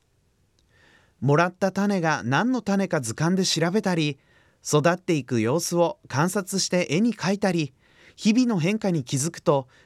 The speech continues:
クラスで伝え合ったりしています。まだ園内では畑の隣でビオトープ作りが始まり、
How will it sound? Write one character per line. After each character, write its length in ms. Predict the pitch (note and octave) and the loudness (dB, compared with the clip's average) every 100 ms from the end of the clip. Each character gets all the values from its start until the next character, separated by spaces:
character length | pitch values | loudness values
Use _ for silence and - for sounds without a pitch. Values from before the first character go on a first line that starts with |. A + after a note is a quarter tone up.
| _ | _
ク 100 | F3 | 2
ラ 120 | F#3+ | 2
ス 140 | F#3 C#3 | 2 -2
で 140 | A2+ | -2
伝 280 | - C#3+ D#3+ | -2 0 0
え 80 | G3+ | 0
合 60 | |
っ 80 | A#3 | -2
た 100 | B3 | -2
り 100 | G#3 | 0
し 80 | - | 0
て 100 | E3 | 0
い 80 | C#3+ | 0
ま 160 | C3+ | -2
す。 300 | - - - _ _ _ _ _ _ _ _ _ _ _ _ _ | -4 -8 -12 _ _ _ _ _ _ _ _ _ _ _ _ _
ま 140 | D#3 | 2
だ 260 | D#3+ C#3+ C3 _ _ | 4 2 -2 _ _
園 220 | F3 G3 | 2 2
内 180 | F3+ D#3 | 2 0
で 100 | C#3 | 0
は 240 | B2+ B2 - | 0 0 -6
畑 440 | - B2+ E3+ G#3 | -8 -2 0 0
の 120 | G3+ | -2
隣 340 | F#3+ F#3 F#3 E3+ | 0 0 0 0
で 220 | F3+ B2 | 0 0
ビ 180 | A2 D#3+ | 0 0
オ 80 | |
ト 200 | F#3+ A#3 | 2 0
ー 20 | A#3 | 0
プ 140 | A#3+ | -4
作 260 | - A3+ A#3 | -6 -2 0
り 100 | E3+ | 0
が 100 | C3+ | 0
始 220 | B2 C3+ | -2 0
ま 120 | D3+ | 2
り、 240 | C#3 C#3 | 2 0